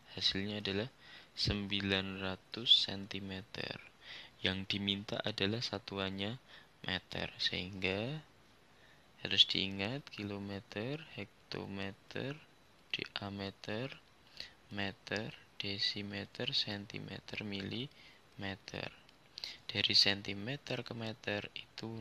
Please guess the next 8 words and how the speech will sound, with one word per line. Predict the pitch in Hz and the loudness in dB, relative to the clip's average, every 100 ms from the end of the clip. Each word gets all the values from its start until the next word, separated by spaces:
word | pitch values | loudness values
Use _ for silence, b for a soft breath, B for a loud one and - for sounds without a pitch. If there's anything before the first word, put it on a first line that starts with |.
| 107 | -6
naik | 101 98 98 98 98 - - - | -6 -4 2 2 2 -4 -18 -10
dua. | 95 98 98 95 90 - - - - - - - - B B B B - - | -8 -8 -6 -6 -6 -12 -20 -20 -20 -20 -20 -20 -20 B B B B -20 -8
Ya, | - 92 95 123 - - - | 2 4 4 -2 -14 -14 -6
naik | - - - - | -4 -6 -10 -12
dua. | - - | -10 -8
Sehingga | - - 95 98 | -6 -4 0 0
di | 101 | 2
sini | - 98 110 143 | 0 2 0 -2